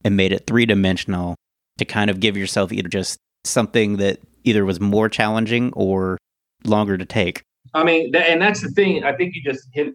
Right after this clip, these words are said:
Speaker 2: let me, let me get it for you real quick, because the,
Speaker 1: Okay.
Speaker 2: the key right there was when you said longer to take. And that, so if you imagine,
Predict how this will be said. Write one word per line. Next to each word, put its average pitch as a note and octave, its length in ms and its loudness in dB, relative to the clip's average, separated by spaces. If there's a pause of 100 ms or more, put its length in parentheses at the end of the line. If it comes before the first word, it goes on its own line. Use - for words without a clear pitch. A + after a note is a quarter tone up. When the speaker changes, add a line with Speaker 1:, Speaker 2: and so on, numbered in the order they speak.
Speaker 2:
let D#3+ 100 -4
me, F3+ 320 -2
let D#3+ 140 -2
me F3+ 80 -4
get D3+ 100 2
it C3+ 140 -2
for C3 120 2
you A2 100 2
real G#2+ 140 0
quick, - 260 -4 (360)
because C3+ 300 0
the, F3 60 2
Speaker 1:
Okay. D3+ 100 2
Speaker 2:
the C#3 360 0
key G#3+ 220 0
right E3+ 220 0
there E3 260 0
was B2 220 -6
when C3+ 120 -10
you C3+ 120 -12
said C#3 260 -8
longer B2+ 480 -4
to - 220 -20
take. G2 200 -14 (2000)
And B2 180 -14
that, C#3+ 240 -6 (4000)
so C3+ 140 -6
if C3+ 180 -8
you D3+ 120 -6
imagine, D3 800 0